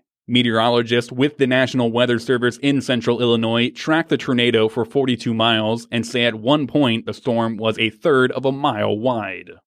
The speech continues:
The tornado crossed over into Indiana around ten thirty P M Eastern Time and tore into Sullivan County for eight to ten miles before dissipating, according to the National Weather Service in Indianapolis.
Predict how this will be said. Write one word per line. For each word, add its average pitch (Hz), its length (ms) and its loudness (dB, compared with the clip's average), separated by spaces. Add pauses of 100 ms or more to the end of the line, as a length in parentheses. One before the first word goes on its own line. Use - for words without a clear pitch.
(420)
The 123 120 2
tornado 127 400 4
crossed 139 360 2
over 127 240 2
into 127 220 2
Indiana 123 580 0
around 120 280 0
ten 127 240 0
thirty 120 220 2
P 123 200 0
M 120 220 0
Eastern 123 360 -2
Time 117 400 -2
and 120 160 0
tore 135 380 2
into 117 180 2
Sullivan 113 420 -2
County 113 440 0
for 120 240 -6
eight 143 200 0
to 147 80 0
ten 143 260 0
miles 110 420 0
before 107 340 -4
dissipating, 107 760 -2 (120)
according 113 540 0
to - 80 -14
the 131 80 2
National 117 420 -2
Weather 120 280 0
Service 107 420 -6
in 127 140 -2
Indianapolis. 107 1040 -4